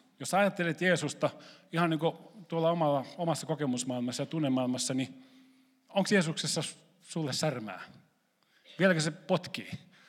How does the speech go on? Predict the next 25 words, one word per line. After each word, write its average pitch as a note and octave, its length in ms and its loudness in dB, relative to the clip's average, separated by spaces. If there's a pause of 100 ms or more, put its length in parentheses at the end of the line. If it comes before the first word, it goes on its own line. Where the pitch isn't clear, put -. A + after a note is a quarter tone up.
(400)
<laughs> - 20 -12 (460)
Sytyttääkö D#3+ 640 0
se A2+ 140 -12
sua? - 280 -14 (380)
Inspiroiko D3 680 4
Jeesus B2 420 0
sua? G2+ 200 -10 (680)
Vai D3 180 4
onko D#3+ 220 4
silleen, D3+ 280 0
että C3+ 100 -4
jos C#3+ 140 -4
oikein C3+ 220 -2
rehellisesti B2+ 600 -2
oot, A#2+ 180 -6
niin A#2 160 -10 (340)
vähän A#2+ 140 -6
niin A#2 80 -6
kuin A#2+ 100 -6
mäkin, A#2 280 -6
että G2+ 200 -14 (380)
plää, F#2+ 340 -12 (180)
joku A2 180 -14
hyvä G2 260 -14
paimen. F#2 380 -16